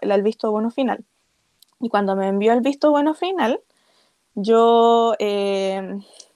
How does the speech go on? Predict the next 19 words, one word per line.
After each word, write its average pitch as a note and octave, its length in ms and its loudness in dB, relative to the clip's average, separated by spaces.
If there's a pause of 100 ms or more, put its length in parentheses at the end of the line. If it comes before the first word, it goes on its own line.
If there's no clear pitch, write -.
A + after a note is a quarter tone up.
(640)
me G#3 100 -2
quería, - 220 2
<laughs> - 220 -8
me G3+ 120 -8
quería G#3 220 -4
poner A3 240 -6
a A#3+ 40 -6
llorar. F#3+ 280 0 (1160)
Fue A3+ 540 -2
un B3+ 120 -2
momento A#3+ 420 0
muy, B3 200 -4
muy, D#4 180 -4
muy, D4+ 140 -4
muy, D4 160 -6
muy, C#4+ 260 -4
muy, C4+ 200 -4 (280)
muy B3 200 -4
frustrante C4+ 680 -6